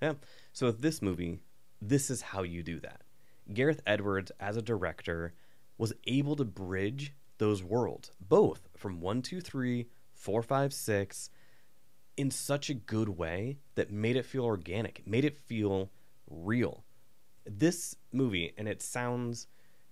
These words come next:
cliche or whatever, and I'm not giving my rating yet, this movie felt like Star Wars in a way that one, two, and three never did. And I think that speaks to the ingenuity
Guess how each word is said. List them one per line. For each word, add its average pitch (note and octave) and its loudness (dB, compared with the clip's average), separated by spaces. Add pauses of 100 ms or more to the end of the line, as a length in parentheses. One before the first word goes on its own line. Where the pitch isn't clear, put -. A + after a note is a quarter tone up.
cliche E3 4 (200)
or F2+ -2
whatever, B2+ 4 (160)
and F#2 -6
I'm F#2 -2
not F#2+ -2
giving G#2 -2
my G#2 2
rating G#2 4
yet, C3 4 (960)
this C#3 2
movie F3+ 4
felt A2+ 2 (100)
like F#2+ -2
Star D3 4
Wars - -6 (600)
in C3+ 8
a C3+ 8
way A#2+ 6
that C3+ 2
one, G#2+ 2
two, A#2+ 0
and G#2 2
three G#2 -4 (360)
never F#2+ 2
did. - -8 (760)
And A#2 2
I A2+ 4
think D#3 2
that E3+ 0
speaks - -2
to A2 2 (760)
the A2+ 0
ingenuity B2+ 4